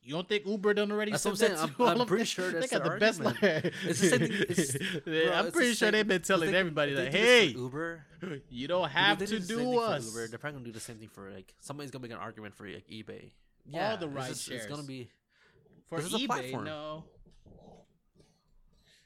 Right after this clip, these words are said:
Speaker 1: I understand what you're saying,
Speaker 2: I,
Speaker 1: but I don't
Speaker 2: I
Speaker 1: think it is the
Speaker 2: spend
Speaker 1: same
Speaker 2: ten
Speaker 1: thing, though.
Speaker 2: hours a day on eBay looking at products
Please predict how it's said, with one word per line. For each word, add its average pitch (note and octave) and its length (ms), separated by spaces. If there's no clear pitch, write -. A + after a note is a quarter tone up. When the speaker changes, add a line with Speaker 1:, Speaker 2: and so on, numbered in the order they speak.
Speaker 1:
I B3 160
understand F3 500
what E3 160
you're D3+ 80
saying, D#3 260
Speaker 2:
I, E3+ 60
Speaker 1:
but D3+ 60
I - 40
don't F3 100
Speaker 2:
I F3 100
Speaker 1:
think C#3 140
it - 40
is - 0
the F3+ 120
Speaker 2:
spend C#3+ 120
Speaker 1:
same G#2 200
Speaker 2:
ten F3 160
Speaker 1:
thing, F#3+ 80
though. F3+ 60
Speaker 2:
hours D#3+ 360
a C3+ 60
day C3 540
on C#3+ 140
eBay B2+ 500
looking C3+ 240
at - 140
products A#2 560